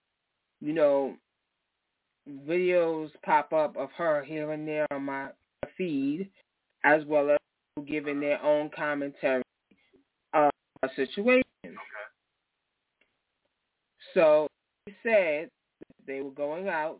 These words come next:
Speaker 1: to eat at the Cheesecake Factory. If I'm not mistaken, that was the restaurant they were going to. They were gonna meet at that restaurant, right?
Speaker 2: Uh-huh.
Speaker 1: So as she's going to the restaurant to meet him, flat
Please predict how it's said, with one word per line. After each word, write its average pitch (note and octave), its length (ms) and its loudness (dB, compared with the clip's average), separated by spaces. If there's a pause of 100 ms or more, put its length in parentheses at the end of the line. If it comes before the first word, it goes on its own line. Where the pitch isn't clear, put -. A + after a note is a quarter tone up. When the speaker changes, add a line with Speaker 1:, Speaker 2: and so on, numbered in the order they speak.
(120)
Speaker 1:
to F#3 60 -10
eat - 260 -12
at C#3 120 -8
the - 400 -20
Cheesecake F#3 500 -6
Factory. C#3+ 640 -8 (800)
If C3 40 -2
I'm C3 60 -2
not A#2+ 200 0
mistaken, C#3 500 -2
that B2+ 160 -2
was C#3+ 100 -4
the D#3 100 -4
restaurant D3+ 460 2 (400)
they D#3+ 60 -2
were D#3 80 -2
going - 100 -14
to. F#2+ 220 -8 (300)
They C3+ 80 4
were C#3 100 4
gonna C3+ 200 4
meet E3+ 360 -2 (120)
at D#3 180 0
that D3+ 200 6
restaurant, C#3+ 540 0 (1700)
right? C3 300 4
Speaker 2:
Uh-huh. - 800 -20
Speaker 1:
So D3+ 160 4
as - 200 -2 (480)
she's G3 220 2
going F#3+ 460 2
to F#3 100 -8
the F3 120 -8
restaurant F#3+ 680 -6 (200)
to G3+ 80 -4
meet C#4 180 2
him, F#3+ 340 2 (1700)
flat E3+ 340 0